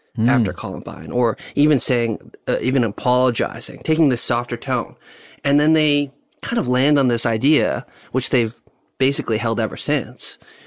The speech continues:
Speaker 2: which is if we apologize, if we scale back, if we cancel our convention, it'll be like we're accepting responsibility, and we can't be seen to do that.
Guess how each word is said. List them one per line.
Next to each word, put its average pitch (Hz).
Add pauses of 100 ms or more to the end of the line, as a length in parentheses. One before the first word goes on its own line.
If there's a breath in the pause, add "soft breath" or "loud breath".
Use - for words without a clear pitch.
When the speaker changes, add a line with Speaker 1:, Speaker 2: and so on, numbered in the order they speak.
(160 loud breath)
Speaker 2:
which 127
is 117 (300)
if 123
we 147 (300)
apologize, 127
if 110
we 95
scale 120
back, 117
if 113
we 120
cancel 120
our 117
convention, 117 (300 loud breath)
it'll 147
be 160
like 143
we're 139
accepting 127
responsibility, 95
and 110
we 120
can't 127
be 120
seen 110
to -
do 71
that. -